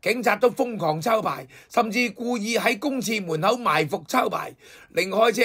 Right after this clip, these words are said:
搵食嘅司機苦不堪言。動不動就扣分嘅司機停牌，停牌等於失業，令到好多家庭失去經濟支柱。唔知佢老公係咪揸的士嘅呢？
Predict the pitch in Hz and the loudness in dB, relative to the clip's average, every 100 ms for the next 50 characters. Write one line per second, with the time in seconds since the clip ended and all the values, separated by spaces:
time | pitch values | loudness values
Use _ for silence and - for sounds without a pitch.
0 | 214 202 226 202 196 190 226 214 226 156 | 2 -2 -2 -4 -4 -4 -2 0 -2 -2
1 | 180 214 220 220 208 202 147 127 - _ | -6 -2 -2 -2 -4 -4 -8 -8 -14 _
2 | _ _ _ - 226 294 226 220 220 - | _ _ _ -2 2 2 2 2 0 4
3 | 240 240 269 247 - 269 269 262 190 165 | 4 6 4 2 2 0 2 0 0 -4
4 | 156 143 - _ _ _ _ - 180 190 | -4 -6 -8 _ _ _ _ -4 -4 0
5 | 190 190 214 277 254 262 202 190 - _ | 2 4 2 0 2 0 2 -2 -2 _
6 | - 185 202 180 196 240 220 226 214 170 | -6 -4 0 0 2 2 2 2 2 0
7 | 151 - - - 185 175 226 214 190 175 | -4 -2 -2 0 -2 0 -2 -2 0 0
8 | 165 202 139 147 - _ _ _ _ - | -2 -6 -4 -6 -6 _ _ _ _ -20
9 | _ _ _ 139 143 214 170 185 175 175 | _ _ _ -10 -6 -4 -2 0 0 0
10 | 208 196 170 160 175 196 196 - - 165 | -2 -2 0 2 4 2 0 -4 -4 0
11 | 190 175 160 151 | 2 4 4 2